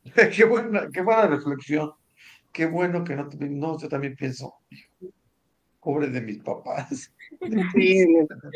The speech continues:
Speaker 1: Muy bien, muy bien. A ver, ¿qué te parece? ¿Qué parece? ¿Les parece si empezamos con Tere? ¿Cuál es el mejor regalo y cómo te gustaría celebrarte? Órale, despáchate, Tere, ahorita que te están viendo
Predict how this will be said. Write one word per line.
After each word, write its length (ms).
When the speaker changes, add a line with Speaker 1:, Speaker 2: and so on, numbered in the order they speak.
Speaker 1:
Muy 200
bien, 240
muy 100
bien. 200
A 100
ver, 300
¿qué 140
te 140
parece? 400
¿Qué 140
parece? 420
¿Les 180
parece 220
si 60
empezamos 420
con 200
Tere? 260
¿Cuál 220
es 80
el 80
mejor 240
regalo 580
y 220
cómo 260
te 80
gustaría 300
celebrarte? 600
Órale, 320
despáchate, 640
Tere, 200
ahorita 300
que 100
te 60
están 220
viendo 460